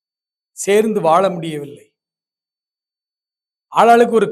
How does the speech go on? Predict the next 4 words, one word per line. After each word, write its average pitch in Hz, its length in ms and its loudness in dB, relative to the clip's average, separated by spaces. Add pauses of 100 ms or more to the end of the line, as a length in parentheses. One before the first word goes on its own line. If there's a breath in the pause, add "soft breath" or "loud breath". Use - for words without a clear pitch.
காரணம் 196 420 0
சொல்லுகிறார்கள். 165 640 -10 (1500)
ஒவ்வொருவரும் 233 560 2
சொல்லுகிற 214 300 0